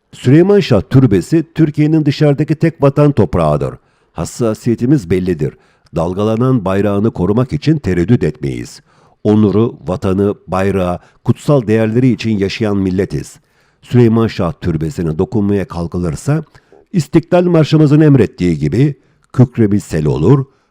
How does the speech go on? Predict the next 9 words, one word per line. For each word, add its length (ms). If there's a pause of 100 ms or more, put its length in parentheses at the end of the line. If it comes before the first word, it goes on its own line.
(120)
bendimizi 600
çiğner 360
aşarız. 560 (640)
Türbenin 480
kuşatıldığı 600
iddialarının 800
hepsi 280
uydurmadır." 640
dedi. 240